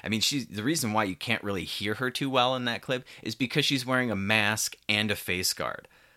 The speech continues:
Like a, like a completely sane person, right? Because, you know, <laughs> covid, covid's so dangerous. But she's literally, a-, as we speak, she is suing Donald Trump for inciting an, a violent insurrection on January sixth.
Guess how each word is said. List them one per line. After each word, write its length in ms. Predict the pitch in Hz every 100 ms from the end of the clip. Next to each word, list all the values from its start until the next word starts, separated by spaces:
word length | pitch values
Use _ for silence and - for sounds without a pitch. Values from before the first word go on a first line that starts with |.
| _ -
Like 120 | 90
a, 140 | 95 92
like 160 | 113
a 100 | 117 - -
completely 460 | - 117 160 165 139
sane 400 | - 117 110 101
person, 440 | 101 87 - 65 73
right? 240 | 87 - -
Because, 320 | 92 101 92
you 80 | 90
know, 180 | - 95
<laughs> 60 | -
covid, 600 | - 107 101 104 - -
covid's 340 | - 110 104 90
so 160 | 107
dangerous. 640 | 92 95 92 85 73 - - -
But 140 | - 117
she's 280 | - 151 110
literally, 480 | 131 175 165 151 -
a-, 220 | 110 -
as 260 | 110 135 143
we 100 | 139
speak, 400 | - - 113 85
she 200 | - 110
is 100 | 104
suing 440 | - 127 123 113
Donald 340 | 101 107 101 87
Trump 320 | 113 92 -
for 260 | 104 95 92
inciting 800 | 98 90 - - 123 101 95 90
an, 180 | 90 -
a 80 | 98
violent 520 | 87 92 98 95 87
insurrection 720 | 90 - 101 90 90 - 90
on 140 | 85
January 560 | 82 87 87 85 73 73
sixth. 480 | - 71 - -